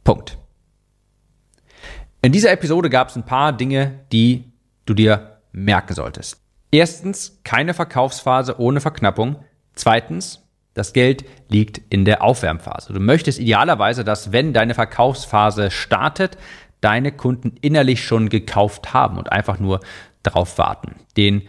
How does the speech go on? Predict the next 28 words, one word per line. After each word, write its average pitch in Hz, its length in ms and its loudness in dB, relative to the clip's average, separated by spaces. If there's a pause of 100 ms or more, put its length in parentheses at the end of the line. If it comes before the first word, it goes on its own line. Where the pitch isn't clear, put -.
(260)
Großteil 165 460 4
der 104 180 -4
Arbeit, 131 560 0 (1400)
den 147 160 4
verrichtest 147 440 0
du 143 60 -2
tatsächlich 123 680 0
vor 104 220 0
der 110 120 4
Verkaufsphase, 143 1040 -2 (140)
vier, 117 460 2
fünf - 340 2
Wochen 113 260 2
davor, 120 460 2
je 92 100 -4
nachdem, 95 340 -2
wie 101 80 0
groß 156 320 4
die 151 80 4
ist. 139 220 4 (1500)
Und 113 120 6
wenn 123 100 4
du 117 60 0
es - 80 -6
richtig 165 240 0
gemacht 131 320 0
hast, 117 220 0
dann 101 220 -2